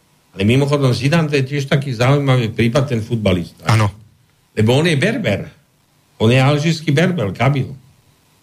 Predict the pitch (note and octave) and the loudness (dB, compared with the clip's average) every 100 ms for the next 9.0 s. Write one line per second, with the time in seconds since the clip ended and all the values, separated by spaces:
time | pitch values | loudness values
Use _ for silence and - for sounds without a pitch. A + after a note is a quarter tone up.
0 | _ _ _ _ _ _ _ _ - G2 | _ _ _ _ _ _ _ _ -4 -2
1 | G2 C3 A2 D#3+ F#3 F#3+ F#3+ F#3 F3 E3 | 0 -2 0 0 0 0 0 0 0 0
2 | F#3+ E3 F3 E3 F#3 F3 - E3 D3 C3 | 0 0 0 -2 0 -2 -2 -4 -2 0
3 | C#3+ D#3+ E3+ E3 E3+ E3 F#3 G3 - C3+ | 0 2 -2 -2 -2 0 0 0 0 0
4 | A#2+ G2+ G#2 G2 G2 G2 G2 G2 F2+ F2+ | 0 -4 -4 -4 -4 0 2 0 -4 -10
5 | E2 - - - _ _ _ _ - - | -14 -20 -20 -20 _ _ _ _ -20 -20
6 | - - E2 G2+ D#3+ D#3+ A#2 G2 G2+ A#2 | -20 -6 0 2 2 0 0 0 0 0
7 | A#2 D#3 E3 A#2+ C3 - A#2+ G#2 G#2+ - | 0 0 -2 0 -2 2 0 2 0 0
8 | C3+ D#3 E3+ A#2 A#2 A#2+ C#3 D3 C3 G#2 | 2 2 2 2 0 2 2 2 0 0